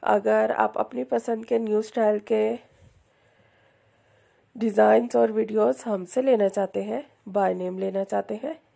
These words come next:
या अगर आप अपनी पसंद के डिज़ाइंस किसी को डेडिकेट करना चाहते हैं या न्यू स्टाइल के डिज़ाइंस हमसे लेना चाहते हैं तो,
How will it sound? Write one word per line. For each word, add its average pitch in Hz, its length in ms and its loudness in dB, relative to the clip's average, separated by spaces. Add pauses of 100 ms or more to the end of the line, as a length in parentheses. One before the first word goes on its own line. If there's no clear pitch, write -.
(140)
या 190 200 2
अगर 208 380 0
आप 208 200 -2
अपनी - 240 -6
पसंद 214 360 -8
के 214 120 -10
डिज़ाइंस 208 460 -6
किसी 220 260 -10
को 226 140 -6
डेडिकेट 190 480 -6
करना 202 240 -4
चाहते 202 340 -4
हैं 233 120 -2 (440)
या 208 260 4
न्यू 220 300 -2
स्टाइल 214 300 -6
के 220 220 -6 (2250)
डिज़ाइंस 208 520 0
हमसे 220 260 -2
लेना 214 260 4
चाहते 208 320 0
हैं - 600 -4
तो, 202 300 0